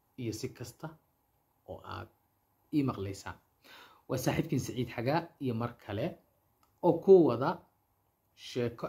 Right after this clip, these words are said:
cajiib ah. Sheekadan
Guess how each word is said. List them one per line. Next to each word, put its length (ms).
cajiib 400
ah. 160
Sheekadan 600